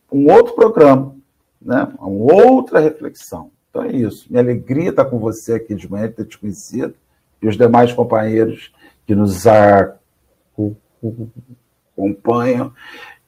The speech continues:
e, é, que nos orientam, né? É isso, né? Como é que a gente vai desenvolver essa solicitação?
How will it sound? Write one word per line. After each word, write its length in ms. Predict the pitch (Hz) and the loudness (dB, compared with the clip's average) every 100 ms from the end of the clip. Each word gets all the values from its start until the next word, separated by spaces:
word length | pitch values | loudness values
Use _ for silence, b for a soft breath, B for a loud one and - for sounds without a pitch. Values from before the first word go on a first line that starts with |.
| - | -6
e, 240 | - - | -4 0
é, 340 | 110 123 123 117 | 4 6 8 6
que 180 | - 123 | 4 4
nos 340 | 131 139 135 | 4 2 0
orientam, 960 | - 135 156 156 139 139 156 151 131 117 | 0 4 4 4 4 4 4 2 0 0
né? 320 | 123 139 139 | 2 2 2
É 20 | |
isso, 460 | 143 127 - - _ _ _ | 0 -2 -6 -18 _ _ _
né? 240 | 95 113 107 B B B | -12 -12 -12 B B B
Como 280 | 120 127 139 | 0 4 6
é 140 | 160 | 6
que 220 | 180 185 | 6 4
a 100 | 160 | 4
gente 560 | 139 107 139 147 - 156 | 4 2 2 2 -2 -6
vai 260 | 127 131 120 | 2 4 4
desenvolver 1160 | 123 107 139 156 180 170 120 107 143 156 147 | 0 -6 -6 -2 -4 -4 -8 -4 -2 0 -2
essa 240 | - 104 - | -4 -10 -14
solicitação? 840 | - 113 - - 98 - - 76 | -8 -8 -8 -6 -6 -6 -16 -18